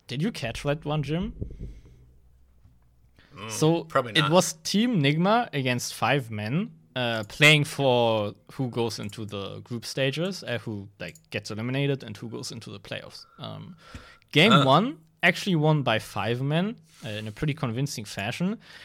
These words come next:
Speaker 1: And then game two, five men, they had a Spectre, and they got an early lead, which most of the time, like, if you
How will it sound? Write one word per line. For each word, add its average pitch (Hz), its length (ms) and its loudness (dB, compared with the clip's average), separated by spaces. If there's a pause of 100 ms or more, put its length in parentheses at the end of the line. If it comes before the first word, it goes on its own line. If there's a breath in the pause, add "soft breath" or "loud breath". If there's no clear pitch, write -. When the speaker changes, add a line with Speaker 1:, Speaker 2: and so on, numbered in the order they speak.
(200 soft breath)
Speaker 1:
And 135 120 2
then 156 160 8
game 196 320 4
two, 220 260 -4
five 139 400 0
men, 185 200 0
they 143 120 2
had 180 200 8
a 147 40 4
Spectre, - 580 0 (200)
and 127 400 -2
they 160 160 6
got 233 220 6
an 123 140 0
early 147 360 2
lead, 110 360 -8
which 110 200 -12
most 156 300 0
of 165 100 -4
the - 80 -8
time, 135 240 -2
like, 120 140 -4
if 120 140 -12
you 139 200 -4